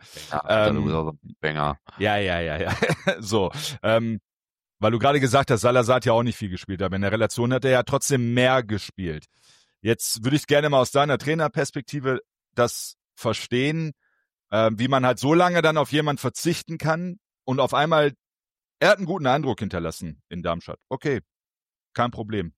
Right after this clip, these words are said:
Speaker 2: Zwanzig Minuten waren Aktivposten. Ob's jetzt daran natürlich auch lag, dass Darmstadt sich ein bisschen zurückgezogen hat und, äh, er mö-, mehr Möglichkeiten gehabt hat, weiß ich nicht. Aber, ähm,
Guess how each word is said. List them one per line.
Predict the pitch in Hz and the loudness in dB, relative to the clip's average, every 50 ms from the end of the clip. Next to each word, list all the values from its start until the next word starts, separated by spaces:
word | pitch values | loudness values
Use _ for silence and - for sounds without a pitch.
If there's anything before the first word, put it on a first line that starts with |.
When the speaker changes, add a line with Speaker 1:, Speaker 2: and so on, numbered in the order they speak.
| _ | _
Speaker 2:
Zwanzig | - - 107 110 - 110 | -8 -6 -6 -6 -4 -4
Minuten | 113 117 131 151 143 127 120 | -6 -4 -4 -6 -6 -6 -2
waren | 113 107 110 110 | 0 0 2 0
Aktivposten. | 98 107 - - 156 - - 139 131 123 - - 127 127 123 - - - - - - - - - | -2 -6 -6 -8 -10 -6 -2 -2 -2 -2 -4 -6 -8 -8 -8 -8 -10 -16 -18 -16 -18 -18 -12 -8
Ob's | - 104 - | -8 -2 0
jetzt | 131 117 - | 0 0 2
daran | - 127 127 127 131 123 | 2 2 4 4 2 2
natürlich | 120 104 - 117 113 101 117 | 0 -2 -2 -4 -4 -2 -2
auch | 104 98 | -2 0
lag, | 113 117 117 - | 2 2 2 2
dass | - 107 - | 0 -6 -2
Darmstadt | - 113 120 127 - - 110 87 98 | 0 -2 -2 0 -2 -4 -4 -4 -6
sich | 90 104 - | -10 -10 -10
ein | 101 107 | -10 -10
bisschen | 104 - 110 - | -10 -10 -10 -10
zurückgezogen | - 98 113 131 - - 110 - - 127 123 117 117 117 | -12 -10 -12 -10 -10 -10 -10 -6 -4 -4 -4 -2 -2 -2
hat | 117 120 117 - 110 | 0 -2 -2 -2 -4
und, | 101 95 95 95 - - | -6 -6 -6 -8 -10 -10
äh, | 87 87 90 90 92 90 90 90 _ _ _ - - - - - _ _ - | -10 -6 -6 -4 -4 -6 -6 -8 _ _ _ -20 -20 -20 -20 -20 _ _ -8
er | 80 104 | -4 -2
mö-, | 101 101 120 135 - _ | 0 0 0 -2 -4 _
mehr | - 110 110 107 | -6 -2 -2 0
Möglichkeiten | 104 110 131 - 127 113 - 127 123 104 101 113 | 0 0 -2 -2 -4 -6 -2 0 0 0 0 0
gehabt | 110 110 113 - | 0 0 0 0
hat, | 131 120 113 - - - _ _ _ _ _ _ - | 0 -2 -2 -2 -6 -20 _ _ _ _ _ _ -4
weiß | 104 123 131 - | -2 -2 -2 -2
ich | 151 - | -6 -6
nicht. | - 143 143 - - _ _ _ _ _ _ | -4 -6 -6 -8 -10 _ _ _ _ _ _
Aber, | - 98 110 110 113 101 110 110 110 110 110 110 - - | 0 2 4 4 4 2 2 2 4 4 4 2 2 0
ähm, | 104 101 101 101 101 101 101 101 101 95 - - | 0 0 0 0 -2 -4 -4 -4 -6 -8 -10 -14